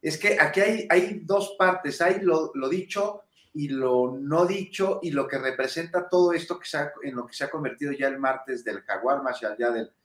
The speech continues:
show cómico, mágico, musical que dice Alberto, donde, como tú bien mencionas, vemos a la gobernadora, pues, en su papel muy, muy, muy bien asumido, y además le sale muy bien de presentadora de, de un programa ahí de televisión.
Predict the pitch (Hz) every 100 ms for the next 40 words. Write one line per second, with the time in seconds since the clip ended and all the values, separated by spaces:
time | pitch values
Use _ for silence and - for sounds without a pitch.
0 | _ _ _ - 123 123 110 104 107 107
1 | 120 - 107 98 92 - - 156 - -
2 | _ _ - 113 120 120 110 113 117 127
3 | 113 95 95 98 95 - 123 123 113 -
4 | 120 117 113 117 113 113 101 92 92 92
5 | 95 95 95 110 120 120 - _ _ _
6 | 101 95 104 98 - - 101 - 127 160
7 | 147 143 165 156 160 147 160 160 156 139
8 | - 135 156 139 110 131 143 131 120 135
9 | 127 127 139 135 135 127 - 110 110 107
10 | 104 98 120 135 123 104 - _ _ _
11 | 131 127 135 120 123 127 139 131 117 120
12 | - _ _ 117 117 120 113 113 113 143
13 | 180